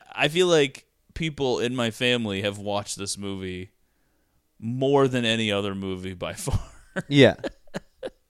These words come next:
Speaker 2: Um, did the whole thing with the, the treehouse happen before they go across the street?
Speaker 1: Yeah.
Speaker 2: Okay.
Speaker 1: That was, like, he, he, yeah, he leaves from, like, the upper floor of his house across that, like, he,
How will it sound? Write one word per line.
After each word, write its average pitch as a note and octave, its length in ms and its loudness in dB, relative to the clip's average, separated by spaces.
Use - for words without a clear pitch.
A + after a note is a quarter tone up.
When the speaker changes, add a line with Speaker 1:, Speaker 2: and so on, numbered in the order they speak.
Speaker 2:
Um, D3 500 0
did G3 160 0
the G3+ 80 4
whole B3 200 2
thing E4+ 300 -2
with C4 200 -6
the, D#3+ 400 2
the D3 160 -4
treehouse F#3 800 -2
happen F3 460 0
before D#3 440 0
they E3+ 140 -4
go F#3 200 0
across G3 380 2
the G3 100 -2
street? G#3 280 0
Speaker 1:
Yeah. F#2+ 220 4
Speaker 2:
Okay. A2 400 2
Speaker 1:
That D3 200 6
was, D#3+ 160 4
like, C#3 300 4
he, B2+ 200 0
he, B2 260 -4
yeah, A#2 240 4
he A#2 140 2
leaves A2+ 480 0
from, G#2+ 140 -6
like, F#2+ 140 -4
the F#2 160 -2
upper F2+ 220 -4
floor F#2 320 -6
of F2 80 -10
his G2 160 -6
house F2 420 -4
across - 500 -4
that, F2 220 -8
like, D#2+ 200 -14
he, F#2+ 440 -10